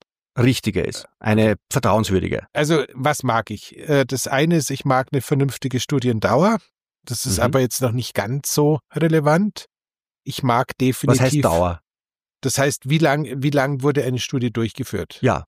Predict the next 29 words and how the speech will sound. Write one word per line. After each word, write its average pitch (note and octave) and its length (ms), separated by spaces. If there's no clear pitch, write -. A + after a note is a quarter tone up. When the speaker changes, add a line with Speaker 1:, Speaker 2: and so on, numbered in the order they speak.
Speaker 2:
Ähm, A#2 320
teilweise C#3+ 540
ist B2+ 140
es C3 120
ja B2+ 140
so, B2+ 240
dass, C3 460
äh, B2+ 220
wenn B2 440
du C3+ 480
sagst, - 540
dies C#3+ 240
oder C3 120
jenes B2+ 400
hat A#2+ 200
nach B2+ 260
sechs - 340
Wochen B2+ 280
oder A#2 180
nach A2+ 240
acht - 260
Wochen B2 260
oder A#2 180
nach A#2 140
drei A2 200
Monaten C3 420
keine A2+ 300
Ergebnisse B2 580
gebracht, A#2 520